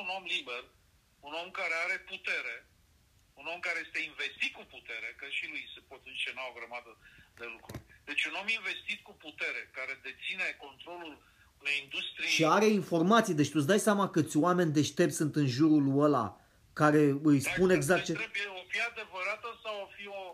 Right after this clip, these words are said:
Speaker 1: Iar o provocare creată de canalele, uh, media? Că Elon Musk a declarat că nu ar, nu ar trebui să existe obligativitatea vaccinului. Oamenii ar trebui să decidă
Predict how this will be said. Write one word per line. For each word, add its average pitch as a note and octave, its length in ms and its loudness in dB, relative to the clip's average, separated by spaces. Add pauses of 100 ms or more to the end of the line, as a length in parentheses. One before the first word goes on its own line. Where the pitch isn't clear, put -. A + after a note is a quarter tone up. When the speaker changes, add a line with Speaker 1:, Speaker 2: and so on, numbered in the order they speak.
(440)
Speaker 1:
Iar G3 240 -4
o - 120 -18
provocare F3+ 580 -6 (160)
creată E3 280 -8 (120)
de D#3 80 -10 (220)
canalele, D#3+ 480 -6 (300)
uh, C#3 640 -12 (140)
media? D3 320 -4 (120)
Că E3+ 160 -8
Elon F#3+ 280 -8
Musk F#3 240 -8
a G#3 160 -8
declarat D#3+ 460 -6 (160)
că G3+ 120 -12 (760)
nu G3+ 140 -14
ar, F3+ 60 -6 (280)
nu A#3+ 160 -10
ar G3 120 -12
trebui F3 280 -18
să F3+ 120 -12
existe - 380 -16
obligativitatea C#3 1000 -12
vaccinului. - 540 -12 (720)
Oamenii F#3+ 260 -4 (140)
ar E3+ 80 -8
trebui D#3+ 240 -14
să F#3 140 -12
decidă D#3 280 -6